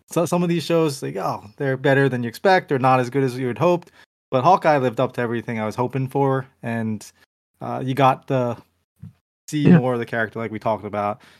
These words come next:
Speaker 1: You're getting to learn about these characters more and get more of the backstory. And then,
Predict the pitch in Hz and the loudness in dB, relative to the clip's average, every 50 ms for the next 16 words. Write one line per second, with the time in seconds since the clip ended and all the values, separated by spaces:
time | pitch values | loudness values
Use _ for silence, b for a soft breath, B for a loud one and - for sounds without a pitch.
0 | b - 123 113 123 123 117 110 - 113 113 117 113 110 110 110 - - - - | b -8 -4 -2 -2 -2 -4 -4 -6 -6 -4 -4 -4 -4 -4 -4 -6 -8 -14 -10
1 | - 120 110 - 113 107 120 117 113 113 113 107 107 110 117 120 135 127 123 117 | -8 -8 -8 -10 -12 -12 -8 -8 -6 -6 -6 -6 -6 -8 -10 -10 -8 -8 -6 -6
2 | 113 113 110 107 120 135 123 113 101 95 104 107 107 104 104 107 135 _ b b | -4 -4 -4 -4 -6 -8 -10 -12 -12 -10 -10 -10 -8 -8 -8 -10 -12 _ b b
3 | b b b _ - 208 202 190 - - - 196 190 190 185 185 175 180 208 143 | b b b _ 2 2 2 2 0 -4 -4 -2 0 0 0 0 -2 -4 -6 -6
4 | 131 143 147 147 143 139 135 131 131 | -4 -2 0 0 0 0 -2 -2 -6